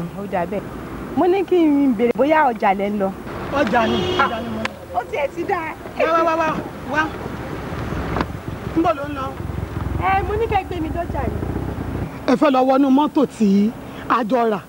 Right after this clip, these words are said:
Speaker 2: àbí èyí tí ẹ yá mi lówó rà? Mo béèrè ni. Ẹ̀gbọ́n lẹ́yìn èèyàn yìí, kí ló dé tẹ̀ kí n mọ̀ wọn ara yín ná? Ṣé nítorí pé a ti jọ wà lọ́jà ń sìn, ó ti mí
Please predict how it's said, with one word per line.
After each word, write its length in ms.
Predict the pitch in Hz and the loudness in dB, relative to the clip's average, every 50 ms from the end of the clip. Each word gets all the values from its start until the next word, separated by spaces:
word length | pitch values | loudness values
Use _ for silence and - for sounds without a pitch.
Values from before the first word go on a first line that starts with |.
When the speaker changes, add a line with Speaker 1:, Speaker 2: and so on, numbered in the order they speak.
| - - - - - - - - - | -16 -20 -20 -20 -18 -18 -18 -6 0
Speaker 2:
àbí 300 | - - - 175 175 349 | 2 2 4 4 6 6
èyí 220 | 403 330 247 240 220 | 6 6 6 4 2
tí 160 | - - 302 | 2 2 4
ẹ 80 | 262 254 | 4 6
yá 140 | 247 285 269 | 6 4 4
mi 120 | 240 240 | 4 4
lówó 300 | 233 269 277 269 269 262 | 4 4 4 6 4 4
rà? 140 | 254 233 180 - - - - - - - - - - - - - - - - - - - - - - - - - - - - 440 - - - - - - - - - - - - - - - - - - - - - - - - - - - - - - - | 4 4 2 0 -6 -14 -16 -16 -16 -16 -16 -16 -14 -14 -14 -14 -12 -12 -12 -10 -10 -10 -10 -10 -10 -10 -10 -10 -10 -8 -8 -8 -8 -8 -8 -8 -8 -8 -8 -8 -8 -6 -6 -6 -6 -6 -6 -6 -6 -6 -6 -6 -6 -6 -6 -6 -6 -6 -4 -4 -4 2 4
Mo 180 | 302 302 370 359 | 4 6 6 4
béèrè 400 | 247 214 311 302 294 285 302 311 | 4 4 4 4 6 6 6 6
ni. 400 | 302 311 320 330 311 262 208 156 - - - - - - - - - - | 8 8 8 8 6 4 2 0 -4 -12 -18 -20 -18 -16 -16 -12 -6 -2
Ẹ̀gbọ́n 380 | 539 - 427 247 208 311 320 330 | 0 0 0 2 2 4 6 6
lẹ́yìn 400 | 370 392 403 403 403 339 294 277 | 6 6 8 8 8 8 8 6
èèyàn 180 | 277 262 247 | 6 6 6
yìí, 140 | 262 311 359 | 4 4 4
kí 100 | - 392 415 | 4 4 6
ló 160 | 381 392 381 | 6 6 4
dé 240 | 330 233 214 370 370 | 4 2 2 2 2
tẹ̀ 180 | - 415 415 196 | 4 4 2 2
kí 140 | - - 262 | 2 2 2
n 80 | 262 277 | 4 4
mọ̀ 100 | 294 277 | 4 4
wọn 160 | 220 220 220 214 | 2 2 0 2
ara 220 | 220 220 214 220 | 4 4 4 4
yín 240 | 233 233 247 247 240 | 4 4 4 4 4
ná? 80 | 240 240 233 247 - - - - - - - - - - - - - - | 4 4 4 2 0 -6 -12 -16 -16 -14 -14 -14 -14 -12 -12 -12 -10 -2
Ṣé 120 | - - 508 | 0 2 2
nítorí 240 | - - 392 415 440 | 2 2 2 2 2
pé 100 | - 415 | 2 2
a 80 | 359 330 | 0 2
ti 100 | - 359 | 2 0
jọ 120 | 254 339 349 330 | 2 2 4 4
wà 120 | 302 254 | 4 2
lọ́jà 360 | 247 262 277 254 226 359 294 247 | 2 2 2 4 4 4 4 2
ń 40 | - - | 0 0
sìn, 140 | - 277 180 - - - - - - - | 0 0 0 0 -6 -14 -16 -16 -2 2
ó 80 | 381 - | 2 4
ti 120 | - 349 339 | 6 6 6
mí 80 | 349 | 8